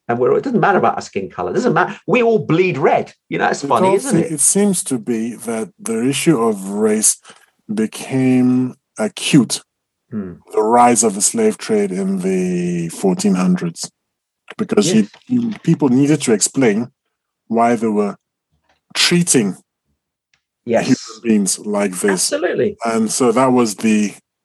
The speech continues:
Speaker 2: explanation, and that is
Speaker 1: Indeed.
Speaker 2: persistent.
Speaker 1: It
Speaker 2: Now, I
Speaker 1: was
Speaker 2: want to
Speaker 1: then,
Speaker 2: play
Speaker 1: not
Speaker 2: another, I want to
Speaker 1: explanation,
Speaker 2: play another
Speaker 1: justification. That's what they use.
Speaker 2: justification, yes,
Speaker 1: Yeah.
Speaker 2: that's a good word
Speaker 1: Indeed.
Speaker 2: for it, actually.
Speaker 1: Hmm.
Speaker 2: I want to play another clip.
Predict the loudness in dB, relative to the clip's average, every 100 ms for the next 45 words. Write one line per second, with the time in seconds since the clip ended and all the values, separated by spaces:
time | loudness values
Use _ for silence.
0 | -4 -4 0 2 4 2 0 -2 -2 -2
1 | 0 -2 -2 -4 -6 -4 -2 0 0 0
2 | 0 0 0 0 0 0 0 0 0 0
3 | 0 0 0 -2 -2 -2 0 -2 0 -2
4 | -4 -6 -6 -8 -8 -4 -2 0 0 2
5 | 2 2 0 2 0 -2 -2 -2 2 0
6 | 0 -4 -6 -10 -10 -8 -4 -4 -6 -10
7 | -12 -2 2 2 2 2 2 2 2 0
8 | -4